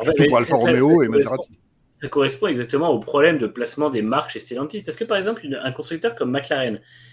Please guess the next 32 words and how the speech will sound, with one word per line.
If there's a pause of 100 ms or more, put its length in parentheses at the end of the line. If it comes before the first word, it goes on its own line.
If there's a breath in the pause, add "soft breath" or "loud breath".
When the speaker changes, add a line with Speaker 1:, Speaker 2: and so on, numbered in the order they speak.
(200 loud breath)
Speaker 2:
qui
va
se
mettre
à
faire
des
électriques,
qui
aujourd'hui
fait
des,
euh,
supercars, (400 soft breath)
c'est
super
logique
d'être (180)
en
Formule
un (180)
et
en
Formule
E.
Parce
que (420 loud breath)
tu
fais
du
sport
auto,